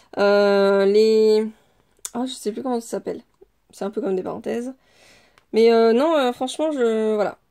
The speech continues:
il est complet et il était pas cher, je ne, je n'ai plus le prix en tête, et le temps que je vous le retrouve là-dedans, je crois que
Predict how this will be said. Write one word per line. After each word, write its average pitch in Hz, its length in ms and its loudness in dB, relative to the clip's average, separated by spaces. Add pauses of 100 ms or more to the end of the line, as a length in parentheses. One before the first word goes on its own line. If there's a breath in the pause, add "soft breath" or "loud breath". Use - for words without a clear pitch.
(160)
il 220 200 -6
est 220 120 -2
complet 285 460 -2
et - 60 -4
il 220 160 -2
était 254 180 -6
pas 262 220 -8
cher, 247 320 -6
je 247 120 -6
ne, 214 280 0
je 214 100 -6
n'ai 208 140 -2
plus 294 160 -8
le 294 40 -6
prix - 220 -10
en 226 120 -6
tête, 233 340 -10
et - 240 -10
le - 160 -14
temps 254 160 -10
que 247 100 -12
je 240 80 -14
vous 254 80 -10
le 220 60 -8
retrouve 220 320 -8
là-dedans, 208 320 -6
je - 100 -14
crois - 160 -8
que - 160 -14